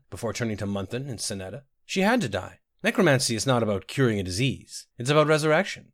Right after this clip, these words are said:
total regeneration, transforming the whole body, not just the parts that aren't working now." Munthin stood up, angrily. "If those maniacs killed her—" "They didn't," Rosalind snapped, her shy eyes now showing fire. "Your daughter was on her last breath when she came in here.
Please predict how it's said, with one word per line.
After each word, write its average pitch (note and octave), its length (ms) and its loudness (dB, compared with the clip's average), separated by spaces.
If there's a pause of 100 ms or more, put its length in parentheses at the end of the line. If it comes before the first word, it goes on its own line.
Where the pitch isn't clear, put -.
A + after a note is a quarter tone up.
total F3 320 6
regeneration, G#2 640 -4 (180)
transforming D3 580 0
the A#2+ 200 0
whole F3+ 200 6
body, D#3 420 0 (120)
not F#3+ 160 2
just - 200 -4
the G#2 80 -8
parts - 360 -2
that G#2 100 -8
aren't F#2 160 -6
working F2+ 320 -10
now." G2+ 360 -10 (340)
Munthin A2+ 300 -2
stood A2+ 240 -2
up, G2 260 0 (100)
angrily. F#2 520 -8 (120)
"If F2+ 120 -8
those E3 240 6
maniacs F3+ 600 6
killed E3+ 360 2
her—" D2 400 -6 (320)
"They G2 120 -2
didn't," - 520 0 (100)
Rosalind F#2 400 -6
snapped, - 540 -4
her F#2+ 120 -10
shy A2 300 0
eyes G2+ 380 -2
now F#2+ 160 -4
showing G2 300 -6
fire. G#2 440 -6 (120)
"Your G#2 120 -4
daughter A#2 480 4 (100)
was A2+ 120 -2
on A2 120 -2
her G#2 120 -2
last C3+ 400 2
breath B2 260 2
when G#2 100 -8
she A#2 120 -6
came D#3 280 -4
in B2+ 140 0
here. - 260 -16